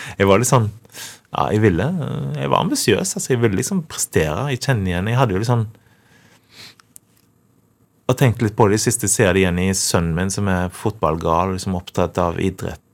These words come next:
og jeg var også det når jeg var i den alderen, jeg, og og tenker at det var en, det er liksom dette å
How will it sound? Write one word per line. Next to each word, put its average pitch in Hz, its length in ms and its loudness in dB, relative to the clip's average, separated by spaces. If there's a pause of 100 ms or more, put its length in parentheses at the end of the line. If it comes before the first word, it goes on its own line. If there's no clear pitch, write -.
og 87 280 -2 (220)
jeg 95 140 2
var 117 120 4
også 127 240 -2
det 98 160 0
når 90 140 -2
jeg 90 80 -4
var 90 240 -4 (240)
i - 80 -8
den 92 180 -2
alderen, 85 320 -4
jeg, 107 140 -6 (1160)
og 98 400 -2 (340)
og 110 100 -8
tenker 104 300 -2
at - 120 -4
det 101 100 2
var 92 220 2
en, 90 760 -6 (580)
det 101 160 2
er 85 180 0
liksom 87 220 -6
dette 87 200 -6
å 80 240 -10